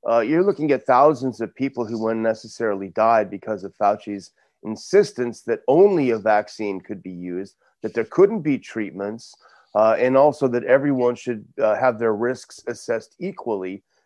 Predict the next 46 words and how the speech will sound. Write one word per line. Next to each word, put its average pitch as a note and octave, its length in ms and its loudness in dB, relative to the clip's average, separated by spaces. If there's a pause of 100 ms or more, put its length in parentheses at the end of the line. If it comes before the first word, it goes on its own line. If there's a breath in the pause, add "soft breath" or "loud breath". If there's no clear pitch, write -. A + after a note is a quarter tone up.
And A#2 120 -8
so A2+ 200 0
a G#2 60 2
person A#2+ 400 -2
who A#2 120 -6
is G2+ 100 -12
not A#2 220 -2
susceptible, G#2 880 -4 (340)
uh, G#2 180 2
who A2 180 -2
either G#2+ 260 2
has G#2+ 140 -4
already G2+ 260 -2
had A2 240 0
it, - 80 -6
like - 160 -8
Senator F#2+ 280 -8
Paul C#3+ 300 0
said, C#3+ 400 0 (420)
or D3 460 6
is B2 160 -6
in B2 140 -4
a A#2 40 0
very, B2+ 360 2
very A#2 280 0
low A#2 220 0
risk, A#2+ 500 -6
uh, A#2 220 -8
age C3 400 -4
group, A2+ 420 -6 (460)
uh, G#2+ 340 4
they're D3 300 2
treated C#3 320 -4
the B2 80 -8
same B2 280 -6
as A2+ 140 -6
someone A#2 240 -4
in G#2+ 100 -6
a G#2 60 -8
very B2 260 0
high A2 200 -2
risk, G#2 300 -8 (160)
uh, A2 140 -4
age A2+ 240 -6
group. G#2+ 200 -12
So D#3 280 2